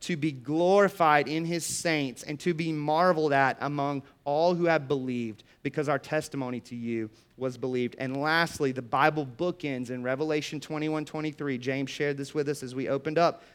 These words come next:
this morning, that in the New Jerusalem, the glory of God will replace the sun itself. It says it this way, and the city has no need of sun or moon to shine on it, for the glory of God gives it light, and its lamp is the Lamb.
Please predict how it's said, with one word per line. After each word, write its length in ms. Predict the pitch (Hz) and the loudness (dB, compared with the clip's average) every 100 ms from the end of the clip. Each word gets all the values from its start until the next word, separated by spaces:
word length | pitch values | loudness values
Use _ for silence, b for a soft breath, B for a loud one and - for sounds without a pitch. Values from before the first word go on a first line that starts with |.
| B | B
this 240 | 147 139 | -6 -6
morning, 420 | 143 131 127 127 120 b b - | -4 -4 -4 -6 -8 b b 0
that 160 | 147 | 0
in 160 | 147 151 | 2 2
the 80 | 139 | 2
New 280 | 147 175 | 2 2
Jerusalem, 640 | 156 175 160 170 - 151 131 | 2 0 2 0 0 -2 -2
the 80 | |
glory 400 | 131 135 151 170 | -2 0 2 4
of 180 | 143 117 | 2 2
God 360 | 139 139 127 110 | 2 4 4 2
will 140 | 120 | -2
replace 440 | 120 - 139 127 - | -6 -4 -4 -4 -6
the 100 | 123 | -10
sun 340 | - 131 120 | -8 -6 -6
itself. 480 | - - 123 107 98 _ _ _ _ _ | -8 -6 -4 -4 -8 _ _ _ _ _
It 40 | - | -8
says 180 | 139 139 | -4 -2
it 80 | |
this 240 | 127 135 - | -2 -2 -2
way, 220 | 117 104 b b _ | -4 -4 b b _
and 80 | 127 | -10
the 40 | |
city 420 | 127 - 180 170 147 | -8 -4 0 2 2
has 220 | 127 117 | 0 -2
no 220 | 135 165 | -2 0
need 340 | 180 160 135 | 0 0 0
of 100 | 120 | -2
sun 280 | - 139 139 | -6 -6 -4
or 140 | 151 143 | -2 -2
moon 300 | 120 117 117 | -2 -4 -6
to 40 | |
shine 400 | - 120 127 131 | -6 -4 -4 -4
on 180 | 110 110 | -6 -8
it, 140 | 107 b b _ | -10 b b _
for 80 | 143 | -6
the 100 | 123 | -6
glory 400 | 123 123 135 160 | -6 -4 2 2
of 160 | 151 131 | 2 0
God 380 | 123 117 113 | 0 0 -2
gives 320 | 110 127 117 135 | -6 -6 -4 -6
it 120 | - | -6
light, 560 | 117 113 104 85 - _ _ _ _ | -6 -6 -6 -8 -16 _ _ _ _
and 100 | 131 | -8
its 240 | 117 - | -8 -8
lamp 460 | 127 127 127 117 - b b - | -6 -4 -4 -6 -10 b b -12
is 180 | 123 | -8
the 120 | 127 127 | -4 -4
Lamb. 460 | 120 117 101 101 | -4 -6 -8 -14